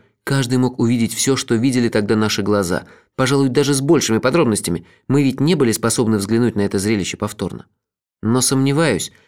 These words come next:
чтобы кому-нибудь удалось хотя бы отдаленно испытать чувство – с каким мы смотрели на тающее плазменное облачко. Это был не просто гибнущий крейсер, а последняя гибнущая надежда,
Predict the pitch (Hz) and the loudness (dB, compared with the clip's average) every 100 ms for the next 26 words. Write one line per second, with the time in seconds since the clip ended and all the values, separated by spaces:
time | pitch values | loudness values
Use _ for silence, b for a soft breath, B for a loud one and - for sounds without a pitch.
0 | b - 135 120 110 139 160 147 117 - | b -4 0 0 2 2 2 0 -2 -2
1 | 117 123 139 131 123 117 131 127 127 117 | 0 2 2 0 -4 -2 0 0 -2 0
2 | 135 139 120 104 101 117 117 110 - 151 | 0 0 0 0 -2 -2 -2 -4 -2 -4
3 | - - b b b - - 117 117 139 | -4 -12 b b b -8 -4 -4 -4 -2
4 | 127 127 - 110 110 113 107 107 107 113 | 0 0 0 -2 0 0 0 0 -2 -2
5 | 101 - 101 98 101 92 98 101 - 92 | -2 -2 -4 -2 -2 0 -2 -2 -2 -6
6 | 65 65 - - _ _ _ - 113 120 | -6 -8 -10 -16 _ _ _ -10 -4 0
7 | 127 131 139 139 107 104 98 92 87 87 | 2 2 0 -2 -2 -2 -2 -2 -4 -6
8 | 87 - - _ _ _ _ 120 120 113 | -6 -6 -12 _ _ _ _ -2 0 0
9 | 135 135 120 113 113 110 110 - 107 107 | 0 2 2 2 0 0 0 0 0 0
10 | 101 95 - - | 0 -2 -4 -10